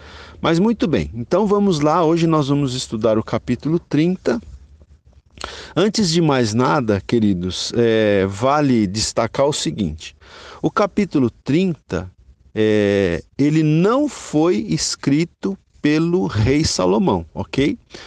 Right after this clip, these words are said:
O capítulo trinta foi escrito por um homem chamado Agur, ok?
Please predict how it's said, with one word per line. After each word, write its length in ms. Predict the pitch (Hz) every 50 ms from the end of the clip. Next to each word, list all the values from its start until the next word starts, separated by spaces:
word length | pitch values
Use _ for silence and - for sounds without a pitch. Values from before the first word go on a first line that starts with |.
| - - - -
O 40 | _
capítulo 540 | - 127 113 - - 151 151 - 165 151 139
trinta 640 | - _ - 143 165 185 190 - - - 113 120 -
foi 460 | - - - - - 160 170 180 - -
escrito 840 | - 160 151 - - - - - 143 139 160 175 - _ - - 233 - _ _ _ - - - - _ _ _ _
por 180 | - 147 151 - - _ -
um 180 | 160 190 180
homem 380 | 151 139 139 143 156 175 190 196
chamado 760 | - - - - 143 139 139 135 139 156 147 139 156 160 - - _ _
Agur, 880 | - 151 160 160 120 95 - - 160 190 175 123 85 - - - - -
ok? 440 | - 101 - - - 147 170 185 247